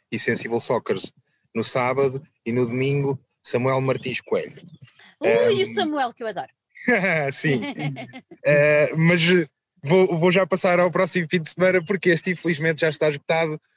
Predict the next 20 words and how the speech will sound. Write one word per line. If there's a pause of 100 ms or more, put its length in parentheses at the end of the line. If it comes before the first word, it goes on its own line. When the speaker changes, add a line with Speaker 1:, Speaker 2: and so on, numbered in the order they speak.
(340)
Speaker 1:
Eh,
o
pró-,
no
pró-,
o
próximo
fim
de
semana
os
bilhetes
podem
ser
reservados
a
partir
das
catorze
horas,